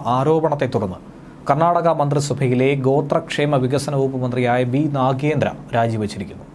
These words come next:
കൃത്യമായ കരുക്കൾ നീക്കി മന്ത്രിസ്ഥാനം ഓരോന്നും തെറിപ്പിക്കുമെന്ന മുന്നറിയിപ്പ് നേരത്തെ തന്നെ ബി ജെ പി നൽകിയിരുന്നു. അതിന് പിന്നാലെയാണ് ആദ്യ കുറ്റി തെറിച്ചിരിക്കുന്നത്. കർണാടക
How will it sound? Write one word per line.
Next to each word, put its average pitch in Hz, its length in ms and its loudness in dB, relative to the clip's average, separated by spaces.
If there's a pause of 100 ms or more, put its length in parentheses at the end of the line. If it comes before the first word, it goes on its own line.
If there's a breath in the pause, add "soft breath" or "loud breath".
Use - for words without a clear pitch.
(540 loud breath)
കൃത്യമായ 175 400 4 (100)
കരുക്കൾ 156 320 2
നീക്കി 147 340 0 (420 loud breath)
മന്ത്രിസ്ഥാനം 175 600 4 (100)
ഓരോന്നും 190 360 2
തെറിപ്പിക്കുമെന്ന 165 560 2
മുന്നറിയിപ്പ് 147 420 2
നേരത്തെ 151 340 2
തന്നെ 160 200 2
ബി 151 80 6 (100)
ജെ 175 140 4
പി 170 100 2
നൽകിയിരുന്നു. 151 480 2
അതിന് 156 220 4
പിന്നാലെയാണ് 156 580 2 (460)
ആദ്യ 151 320 0
കുറ്റി 131 220 0
തെറിച്ചിരിക്കുന്നത്. 98 600 -6 (680 loud breath)
കർണാടക 127 340 4